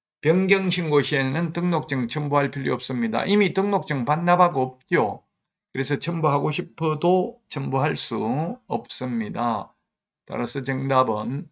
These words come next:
오 번이 되겠습니다. 휴업, 폐업 모두 미리 신고, 사전 신고입니다.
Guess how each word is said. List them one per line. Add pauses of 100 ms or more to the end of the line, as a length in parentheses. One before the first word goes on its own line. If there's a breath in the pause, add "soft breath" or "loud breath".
(500)
오
번이
되겠습니다. (840)
휴업,
폐업
모두 (320 loud breath)
미리
신고, (120)
사전
신고입니다.